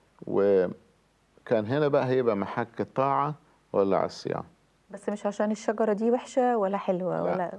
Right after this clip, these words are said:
Speaker 2: مم.
Speaker 1: لأنه ما قالش النوع معين من الشجر، وإلا
Speaker 2: مم.
Speaker 1: كان لغاية دلوقتي إحنا ما ناكلش من الشجرة أو النوع الشجر اللي ربنا نهى آدم عنه.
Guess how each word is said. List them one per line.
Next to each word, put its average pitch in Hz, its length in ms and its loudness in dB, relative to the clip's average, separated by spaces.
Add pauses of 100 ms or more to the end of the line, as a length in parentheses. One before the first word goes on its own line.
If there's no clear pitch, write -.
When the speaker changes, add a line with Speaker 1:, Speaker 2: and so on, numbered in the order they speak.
(260)
Speaker 2:
مم. 196 60 -12 (280)
Speaker 1:
لأنه 98 260 0
ما 98 140 2
قالش 139 280 0
النوع 113 280 2
معين 107 460 2
من 95 60 -2
الشجر، 107 420 2
وإلا 104 240 4
Speaker 2:
مم. 92 60 -14
Speaker 1:
كان 101 240 0
لغاية 95 320 2
دلوقتي 117 360 2
إحنا 113 140 -4
ما 110 100 -2
ناكلش 117 420 -4
من 101 60 -4
الشجرة 113 520 2 (560)
أو 104 120 4
النوع 120 360 2
الشجر 107 480 2
اللي 92 220 0
ربنا 92 560 -2 (220)
نهى 107 300 0
آدم 90 420 0
عنه. 85 160 -8